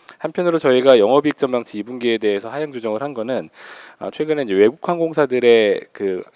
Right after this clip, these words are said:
인천공항 취향이 빠르게 증가를 하면서 이제 거의 예전과, 코로나 전과 다름없는 정도의, 아, 운항 변수가 돌아오게 되면서 그간에 좀 나타나지 않았던 이 분기의 비수기성, 이 계절성이 나타난 결과, 아, 일 분기 대비해서 이 분기 실적이 좀 저조한 영-,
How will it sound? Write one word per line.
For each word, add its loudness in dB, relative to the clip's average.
인천공항 -2
취향이 -4
빠르게 -4
증가를 -6
하면서 -8
이제 -6
거의 0
예전과, 0
코로나 -4
전과 -8
다름없는 -8
정도의, -6
아, -18
운항 -12
변수가 -12
돌아오게 -8
되면서 -12
그간에 -4
좀 -8
나타나지 -8
않았던 -10
이 -12
분기의 -10
비수기성, -14
이 -12
계절성이 -10
나타난 -12
결과, -8
아, -12
일 -12
분기 -8
대비해서 -10
이 -12
분기 -18
실적이 -12
좀 -16
저조한 -12
영-, -8